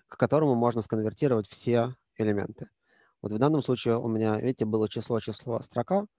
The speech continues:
и он мне, а, и автоматически сконвертировал все в строки,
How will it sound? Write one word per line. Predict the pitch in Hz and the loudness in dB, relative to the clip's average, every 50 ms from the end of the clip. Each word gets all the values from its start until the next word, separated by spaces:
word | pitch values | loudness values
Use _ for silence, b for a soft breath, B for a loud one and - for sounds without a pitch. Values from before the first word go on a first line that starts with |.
| _ _ _ _ _ _ _ _ - | _ _ _ _ _ _ _ _ -4
и | - 135 | 0 2
он | 127 151 165 135 | 4 4 4 4
мне, | 120 123 127 127 123 | 4 4 4 4 4
а, | 120 113 - - 113 113 113 113 113 117 - - - | 4 2 0 0 0 0 0 0 -2 -4 -6 -8 -12
и | - - 131 123 123 123 | -12 -10 -8 -8 -6 -4
автоматически | 127 120 - 127 127 120 131 151 156 - - | -4 -2 0 0 0 0 0 -2 -8 -6 -6
сконвертировал | 110 - - 120 110 110 - - 131 117 110 | -6 -4 -4 -4 -4 -2 0 0 0 0 0
все | - - 117 | -2 -6 -10
в | 110 - | -10 -8
строки, | - - 175 196 - - 113 110 | -4 -2 -2 -2 -2 -4 -6 -6